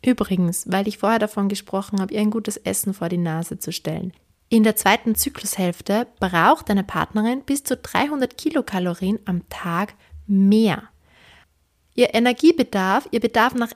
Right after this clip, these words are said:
Essen und nach Nahrung ist also erhöht. Und was gar nicht gut ist in der Zeit, ist Hunger haben.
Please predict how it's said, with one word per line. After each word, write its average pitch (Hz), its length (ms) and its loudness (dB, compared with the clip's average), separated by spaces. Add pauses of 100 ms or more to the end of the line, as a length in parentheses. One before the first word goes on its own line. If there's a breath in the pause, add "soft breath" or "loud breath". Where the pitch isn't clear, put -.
(140)
Essen 285 320 0
und 233 80 2
nach 220 160 -2
Nahrung 254 360 0
ist - 220 -6
also 226 300 0
erhöht. 226 720 2 (480 loud breath)
Und 240 640 4 (440)
was 240 220 0
gar 254 180 6
nicht 403 200 2
gut 208 180 6
ist 185 140 0
in 180 120 2
der 165 160 -2
Zeit, - 460 -4 (160)
ist - 320 -8
Hunger 254 560 -2
haben. 165 580 -2